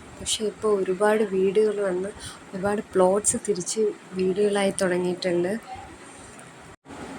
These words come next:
തൊട്ടടുത്തൊരു ഹയർ സെക്കൻഡറി സ്കൂൾ ഉള്ളത് കൊണ്ട് തന്നെയാണ്. ദേ കണ്ടില്ലേ, വീടുകൾ പ്ലോട്ടിൽ മൊത്തം നിറഞ്ഞുകൊണ്ടിരിക്കുക. സ്കൂളുള്ളത് കൊണ്ട് തന്നെ കുട്ടികളുള്ള പാരൻസ് എല്ലാവരും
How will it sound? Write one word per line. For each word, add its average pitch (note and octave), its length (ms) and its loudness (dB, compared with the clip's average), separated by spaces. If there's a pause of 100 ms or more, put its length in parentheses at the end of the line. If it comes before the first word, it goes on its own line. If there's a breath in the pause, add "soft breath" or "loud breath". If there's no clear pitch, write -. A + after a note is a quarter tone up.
(160)
തൊട്ടടുത്തൊരു B3+ 500 2
ഹയർ G#3 280 2
സെക്കൻഡറി A#3 500 2
സ്കൂൾ G#3+ 380 2
ഉള്ളത് G3+ 420 4
കൊണ്ട് G3 320 0
തന്നെയാണ്. F3 580 -4
ദേ G#3+ 80 2
കണ്ടില്ലേ, E3+ 420 2 (480 loud breath)
വീടുകൾ G3+ 460 6
പ്ലോട്ടിൽ F#3+ 560 2
മൊത്തം G3 460 2
നിറഞ്ഞുകൊണ്ടിരിക്കുക. F#3+ 800 2 (1160 loud breath)
സ്കൂളുള്ളത് A#3+ 760 6
കൊണ്ട് G3 320 2
തന്നെ F#3 280 0 (480 loud breath)
കുട്ടികളുള്ള A3 800 4
പാരൻസ് G3 480 4
എല്ലാവരും G3+ 800 2